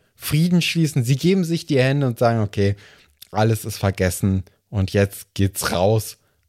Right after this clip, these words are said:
aufs Boot, weil die Leute haben jetzt Bock da drauf.“ Wir sehen zwar vorher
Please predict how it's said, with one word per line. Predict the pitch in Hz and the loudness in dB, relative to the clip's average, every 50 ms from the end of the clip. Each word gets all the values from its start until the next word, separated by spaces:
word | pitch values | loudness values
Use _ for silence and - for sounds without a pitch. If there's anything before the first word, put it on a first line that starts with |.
| _ - | _ -2
aufs | 101 101 98 98 - | 0 0 0 -2 -8
Boot, | - _ - 104 104 110 113 107 101 - - | -10 _ -4 -2 0 0 0 0 -2 -4 -2
weil | 104 101 104 107 110 107 104 - _ - | 0 2 2 2 0 0 -4 -8 _ -8
die | 95 | -2
Leute | 104 107 110 110 117 | 0 0 2 2 2
haben | 113 113 110 | 2 2 2
jetzt | 107 101 - - - | 0 -2 -2 0 0
Bock | 139 - - | 0 2 2
da | 156 139 | 2 0
drauf.“ | 131 131 131 127 131 131 123 - - | 2 0 0 2 2 0 0 -2 -4
Wir | 110 104 - | -6 -4 0
sehen | 131 143 160 160 | 0 0 0 0
zwar | - - 156 135 | 0 0 0 0
vorher | - - 147 151 156 160 165 160 156 156 156 160 160 - | 0 0 0 2 2 2 2 2 2 2 0 -2 -4 -10